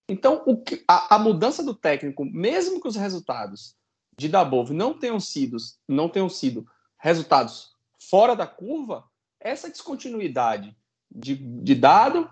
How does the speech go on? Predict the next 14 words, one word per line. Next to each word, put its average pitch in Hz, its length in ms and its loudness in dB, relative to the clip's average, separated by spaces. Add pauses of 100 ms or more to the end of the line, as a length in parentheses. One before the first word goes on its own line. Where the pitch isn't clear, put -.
(140)
pra 190 140 2
Dabov, 143 440 -4
de 135 80 -10
Dabov 160 520 -6
pra 156 140 -6
Guto, 165 520 -8 (460)
ela 277 160 -2
é 269 40 0
muito 339 760 -6
danosa, 233 680 -4 (440)
entendeu? 139 440 -8 (420)
Então, 254 520 -4
é, 170 480 0 (180)
é, - 180 -12